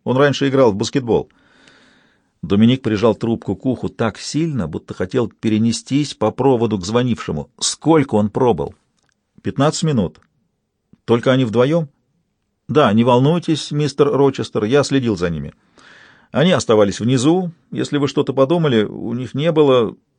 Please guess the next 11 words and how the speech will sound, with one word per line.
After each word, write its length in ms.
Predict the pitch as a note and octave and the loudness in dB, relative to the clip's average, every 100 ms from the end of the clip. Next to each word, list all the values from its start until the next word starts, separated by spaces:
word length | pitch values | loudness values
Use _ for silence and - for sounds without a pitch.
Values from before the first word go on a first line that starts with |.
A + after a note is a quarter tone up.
| - | -6
Информатор 600 | G2+ F2+ F#2+ G2+ G2+ F#2+ | -4 0 0 0 0 -2
замялся, 520 | F#2 F#2 A2+ B2+ - | 0 0 0 0 -2
не 100 | F#2+ | -2
зная, 240 | F2+ G2 F2 | -2 -4 -2
как 180 | F2+ | -4
лучше 320 | G2+ G2 - F2 | -2 -4 -6 -12
сформулировать. 680 | - F#2 F#2 G2+ A#2 F#2+ - - - - - - _ _ _ _ | -6 -4 -2 -2 -2 -4 -8 -20 -20 -20 -20 -20 _ _ _ _
Доминик 420 | - G2+ A2 C3 B2+ | -4 2 4 4 2
едва 260 | A#2 A#2 | 2 2
не 100 | B2 | 2
рассмеялся. 720 | F2 - D3 B2+ C#2+ - - | 0 -2 0 0 -2 -6 -14